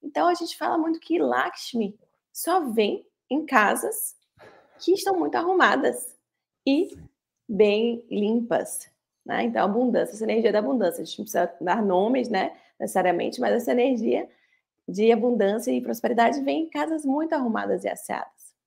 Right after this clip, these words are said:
Speaker 1: né? Então, isso é
Speaker 2: Cara,
Speaker 1: super
Speaker 2: mas
Speaker 1: importante.
Speaker 2: isso, eu acho importante até pausar nisso um pouquinho, porque você tá falando de um lugar que eu acho tão importante ser contemplado,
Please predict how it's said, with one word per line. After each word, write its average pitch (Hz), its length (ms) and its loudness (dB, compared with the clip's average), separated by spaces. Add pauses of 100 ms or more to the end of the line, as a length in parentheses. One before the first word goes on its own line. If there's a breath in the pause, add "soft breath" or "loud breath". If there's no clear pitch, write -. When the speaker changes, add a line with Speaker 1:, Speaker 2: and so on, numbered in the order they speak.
(100)
Speaker 1:
né? 196 100 -4
Então, 214 180 -2
isso 226 120 -2
é 254 60 -2
Speaker 2:
Cara, 196 300 8
Speaker 1:
super - 60 4
Speaker 2:
mas 196 100 12
Speaker 1:
importante. 202 240 6
Speaker 2:
isso, - 540 -4
eu 190 140 12
acho 202 200 8
importante 180 440 4
até 180 160 6
pausar 143 580 6
nisso 127 300 4
um 107 80 2
pouquinho, 101 520 0
porque 123 640 2 (320 loud breath)
você 113 220 4
tá 165 120 6
falando 143 500 8
de 101 220 0
um 101 360 2
lugar 98 420 4
que - 60 0
eu 110 60 4
acho 110 160 -4 (120)
tão 190 180 6
importante 110 680 0
ser 101 120 0
contemplado, 90 1080 2